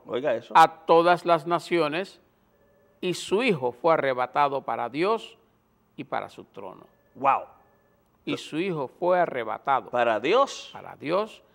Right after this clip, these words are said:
Speaker 1: y
Speaker 2: y
Speaker 1: para
Speaker 2: para su trono.
Speaker 1: ¿Y dónde va a estar ese trono?
Speaker 2: ¿A
Speaker 1: En
Speaker 2: dónde
Speaker 1: la
Speaker 2: más? En la Jerusalén.
Speaker 1: En la Jerusalén.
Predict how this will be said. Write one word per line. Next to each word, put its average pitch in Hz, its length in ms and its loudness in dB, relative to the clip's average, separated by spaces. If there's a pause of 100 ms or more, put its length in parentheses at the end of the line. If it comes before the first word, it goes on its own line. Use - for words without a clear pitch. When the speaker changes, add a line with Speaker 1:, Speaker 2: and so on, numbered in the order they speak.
(100)
Speaker 1:
y 127 160 -4
Speaker 2:
y - 20 -4
Speaker 1:
para 160 460 0
Speaker 2:
para 113 240 -4
su 226 340 -14 (480)
trono. 101 280 -12
Speaker 1:
¿Y 120 100 -8
dónde 139 220 0
va 135 80 2
a - 20 0
estar 143 140 -6
ese 165 120 -8
trono? 349 380 -8 (720)
Speaker 2:
¿A 131 80 -16
Speaker 1:
En 127 60 -8
Speaker 2:
dónde 120 180 -8
Speaker 1:
la 98 40 -14
Speaker 2:
más? 123 360 -10
En 110 100 -14
la 104 80 -10
Jerusalén. 104 540 -10
Speaker 1:
En 107 80 -4
la 107 80 -4
Jerusalén. 107 600 -4